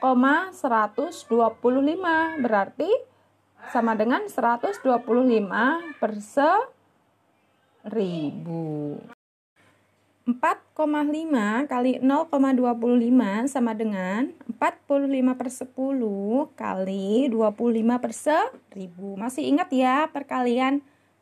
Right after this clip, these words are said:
pecahan biasa? Pembilang kali pembilang per penyebut kali penyebut. Nah, tadi adalah cara pertama, mengubah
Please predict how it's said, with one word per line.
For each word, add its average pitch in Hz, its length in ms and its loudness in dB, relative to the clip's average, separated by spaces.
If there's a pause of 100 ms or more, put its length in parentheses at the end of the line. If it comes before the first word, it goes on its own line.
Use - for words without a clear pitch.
(120)
pecahan 262 720 0
biasa? 226 640 0 (640)
Pembilang 359 800 0
kali 277 240 2
pembilang 262 960 2
per 233 640 0
penyebut 196 880 -2
kali 196 400 -4
penyebut. 196 1500 -4 (320)
Nah, 175 400 -8 (1400)
tadi 269 560 0
adalah 202 320 0
cara 233 320 0
pertama, 277 640 0 (240)
mengubah 285 720 4